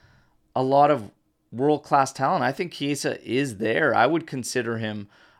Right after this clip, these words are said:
a world-class talent. Um, I think he's proved it at the Euros on that stage. That level was huge for Italy.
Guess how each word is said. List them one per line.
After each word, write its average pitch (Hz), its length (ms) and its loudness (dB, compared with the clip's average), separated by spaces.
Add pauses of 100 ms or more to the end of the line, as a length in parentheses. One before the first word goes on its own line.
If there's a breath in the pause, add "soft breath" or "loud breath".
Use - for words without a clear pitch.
(100)
a 123 80 2
world-class 113 720 0
talent. 104 520 -10 (520)
Um, 107 800 0
I 113 140 0
think 110 180 -4
he's 107 140 -10
proved 123 320 -4
it 117 120 2
at 110 180 2
the 104 220 -10
Euros 127 560 -2
on 110 260 -2
that 110 340 -2
stage. 110 500 -6
That 101 280 -6
level 113 520 -2 (280 soft breath)
was 113 460 0 (800)
huge 160 800 -2 (280)
for 123 200 -2
Italy. 120 420 0